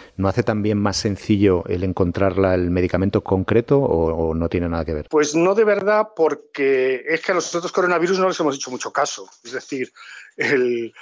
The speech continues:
Speaker 2: para el sars sí se probaron cosas y, por ejemplo, la vacuna, una de las vacunas que se está enseñando en España se diseñó para el sars. Para el coronavirus de Arabia, para el mers, pues como al final ha afectado a muy poca gente, pues tampoco ha habido un desarrollo ahí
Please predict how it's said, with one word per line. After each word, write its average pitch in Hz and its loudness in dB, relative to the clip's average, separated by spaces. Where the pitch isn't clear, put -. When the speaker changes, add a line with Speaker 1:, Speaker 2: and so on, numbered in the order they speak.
Speaker 2:
para 123 0
el 120 -2
sars 175 0
sí 208 -4
se 170 -2
probaron 147 2
cosas 208 2
y, 123 -12
por 120 -12
ejemplo, 135 -2
la 127 4
vacuna, 135 2
una 135 -2
de 131 2
las 127 0
vacunas 127 -6
que 127 -12
se 117 -8
está 127 -8
enseñando 123 -6
en 120 -10
España 143 -2
se 131 -2
diseñó 131 -2
para 113 -4
el 113 -6
sars. 170 -2
Para 139 2
el 135 2
coronavirus 156 2
de 165 4
Arabia, 165 4
para 135 0
el 131 -4
mers, 160 0
pues - -6
como 151 -2
al 143 0
final 185 2
ha - 2
afectado 196 2
a - 4
muy 185 0
poca 180 -2
gente, 196 0
pues 143 -8
tampoco 160 -2
ha 190 4
habido 180 0
un 170 -6
desarrollo 156 -2
ahí 156 -2